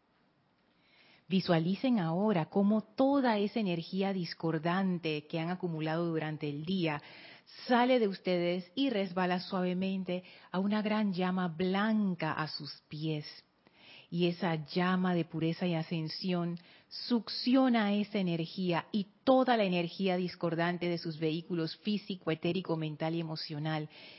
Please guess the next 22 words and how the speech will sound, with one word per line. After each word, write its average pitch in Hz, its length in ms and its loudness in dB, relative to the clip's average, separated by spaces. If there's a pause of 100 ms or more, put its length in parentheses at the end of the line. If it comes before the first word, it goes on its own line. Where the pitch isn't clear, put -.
y, 202 120 0
lo, 175 180 2 (180)
y 190 120 2
la 175 180 4
transmuta 170 800 0
instantáneamente 160 1120 -2
en 147 240 -4
luz. 156 260 -4 (380)
Visualicen 180 920 0
esa 185 180 -4
transmutación 165 1080 -2
de 160 120 0
toda 208 380 2
esa 208 160 -2
energía 180 520 0
oscura 180 360 -2
y 190 80 0
pesada. 160 640 -4 (460)
Ahora 180 560 4
es 185 180 0 (380)
luminosa, 190 1300 2 (140)
liviana 170 1080 0